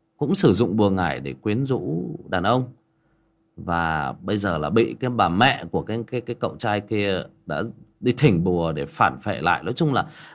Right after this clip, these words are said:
những cái mối quan hệ nó rất là phức tạp. Những cái mối quan hệ thật sự là phức tạp. Mặc dù là trong cái bối cảnh thì nó không quá là rộng,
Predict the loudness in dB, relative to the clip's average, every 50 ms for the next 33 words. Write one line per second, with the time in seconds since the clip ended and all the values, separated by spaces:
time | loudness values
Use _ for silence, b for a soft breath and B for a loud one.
0 | B B -2 0 0 2 2 4 4 4 4 2 2 4 2 2 2 0 -2 -2
1 | -2 0 0 -2 -2 0 0 -2 -2 0 2 2 2 2 0 -8 _ _ _ _
2 | _ _ _ _ _ _ _ _ _ -4 -2 -2 2 2 4 4 4 2 2 2
3 | 2 2 2 2 2 4 6 6 6 4 4 0 -2 -2 -4 -2 2 2 2 2
4 | 0 -10 -6 -2 -2 -2 -2 -2 -2 0 0 0 0 -2 -2 -6 _ -6 -6 -4
5 | -2 -2 0 2 2 2 4 4 2 2 2 -4 -10 -10 -10 -10 -10 -10 -10 -8
6 | -6 -4 -2 -2 -2 -4 b b b b b b b b b b 0 0 2 2
7 | 0 0 0 2 2 2 2 4 2 0 0 0 0 -2 -2